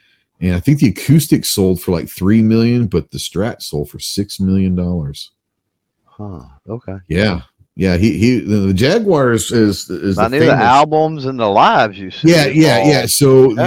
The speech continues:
Speaker 2: Jaguar.
Speaker 1: the Jaguar was definitely the one that was in, like "Smells Like Teen Spirit," very famous guitar.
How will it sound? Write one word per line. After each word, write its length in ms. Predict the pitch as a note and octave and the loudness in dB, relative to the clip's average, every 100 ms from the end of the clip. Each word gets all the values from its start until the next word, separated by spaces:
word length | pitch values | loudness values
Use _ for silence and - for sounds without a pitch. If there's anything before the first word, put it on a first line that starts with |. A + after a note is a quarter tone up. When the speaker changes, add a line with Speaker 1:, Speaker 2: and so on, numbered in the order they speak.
| - | -2
Speaker 2:
Jaguar. 300 | - B2+ G#2+ | 0 0 0
Speaker 1:
the 80 | |
Jaguar 720 | A2 C#3 D#3 F3+ D3+ C#3+ C3 B2+ | 0 2 2 2 4 4 4 4
was 200 | A#2 F2+ | 4 2
definitely 420 | C3+ C3+ D#3 C3 | 2 2 4 4
the 20 | |
one 380 | A2+ A#2 A#2 A2+ | 4 2 4 4
that 100 | A2 | 4
was 220 | G#2+ G2 | 2 2
in, 100 | A2+ | 0
like 160 | G#2 F#2+ | 0 -2
"Smells 380 | - G#2+ A2 | -2 2 2
Like 160 | G#2+ F#2 | 2 -2
Teen 220 | - G#2 | -2 -2
Spirit," 500 | F#2 - G#2 G2+ G2 _ _ _ | -2 0 2 2 0 _ _ _
very 340 | - A2 G#2+ | -4 0 2
famous 440 | G#2 G#2 F#2+ F2+ - - E2+ | 2 0 0 -2 -6 -12 -8
guitar. 500 | D#2+ E2 E2+ C#2+ C#2 | -8 -6 -6 -6 -8